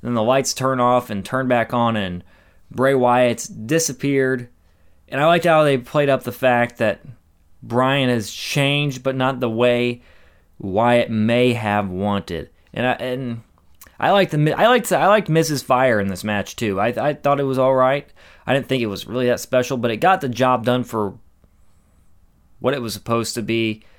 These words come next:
Miz being the motivated guy, and then Bray Wyatt kind of being reluctant to use his offense, but when he did, he was vicious and got it done.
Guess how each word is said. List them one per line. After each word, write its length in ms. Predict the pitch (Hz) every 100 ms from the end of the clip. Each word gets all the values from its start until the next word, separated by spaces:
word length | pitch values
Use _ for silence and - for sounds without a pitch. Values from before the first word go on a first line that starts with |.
| - _ _ -
Miz 340 | 127 143 131
being 280 | 113 135 131
the 60 | 120
motivated 500 | 123 127 120 117 107
guy, 260 | 117 120
and 80 | 113
then 100 | 110
Bray 180 | 107 131
Wyatt 280 | 123 123 -
kind 160 | 131
of 100 | 117
being 300 | 110 120 110
reluctant 800 | 95 104 98 123 131 - 123 120
to 100 | 104
use 180 | 107 117
his 140 | 104
offense, 680 | 104 120 110 120 117 107 - _ -
but 140 | - 110
when 140 | 120
he 80 | 113
did, 260 | 110 120
he 100 | 110
was 140 | 117 95
vicious 640 | 104 120 123 120 - - _ - - -
and 120 | -
got 180 | 98 117
it 100 | 104
done. 380 | 104 120 120 117